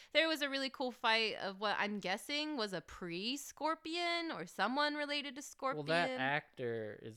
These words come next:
Speaker 2: dope. I love him.
Speaker 1: What's his name?
Speaker 2: I don't know. He's just, like, the stereotypical, like, um,
Speaker 1: Is he Japanese?
Speaker 2: Yeah, he's Japanese, but he's, like, he just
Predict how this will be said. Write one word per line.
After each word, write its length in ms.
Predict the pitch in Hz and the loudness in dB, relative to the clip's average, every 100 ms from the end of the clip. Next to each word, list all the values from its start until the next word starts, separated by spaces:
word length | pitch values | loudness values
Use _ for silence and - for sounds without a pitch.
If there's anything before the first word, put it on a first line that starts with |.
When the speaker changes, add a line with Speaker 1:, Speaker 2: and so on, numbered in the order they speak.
| 113 | -8
Speaker 2:
dope. 320 | 113 113 107 113 | -4 -2 -4 -8
I 120 | 110 | -8
love 280 | 113 120 123 - | -4 -4 -6 -12
him. 240 | 107 101 98 | -12 -10 -10
Speaker 1:
What's 200 | 185 - | -12 -14
his 140 | 196 | -14
name? 360 | 226 240 254 262 - _ | -10 -8 -8 -10 -14 _
Speaker 2:
I 100 | 113 | -14
don't 140 | 117 117 | -12 -10
know. 260 | 120 110 120 _ _ _ _ | -10 -12 -16 _ _ _ _
He's 220 | 127 117 | -8 -6
just, 260 | - 117 - | -6 -8 -6
like, 200 | 113 - - | -6 -6 -10
the 80 | 120 | -10
stereotypical, 1300 | - 120 113 110 113 - 113 113 - 113 110 110 | -6 -4 -2 -2 -4 -8 -8 -8 -8 -8 -6 -6
like, 340 | 101 98 101 - _ _ _ _ _ - | -6 -6 -10 -16 _ _ _ _ _ -14
um, 540 | 101 98 92 98 95 - _ _ _ - | -12 -8 -8 -10 -14 -18 _ _ _ -16
Speaker 1:
Is 80 | 226 | -10
he 100 | 240 | -2
Japanese? 680 | 240 240 220 175 226 277 226 | -2 -2 -4 -4 -4 -6 -4
Speaker 2:
Yeah, 300 | 269 127 117 | -2 -2 -2
he's 200 | 139 135 | -6 -2
Japanese, 440 | 147 139 139 131 | -2 -2 -8 -8
but 80 | 120 | -8
he's, 180 | 131 135 | -8 -4
like, 200 | 123 120 _ _ | -4 -4 _ _
he 200 | - 135 | -12 -10
just 240 | 147 139 | -8 -10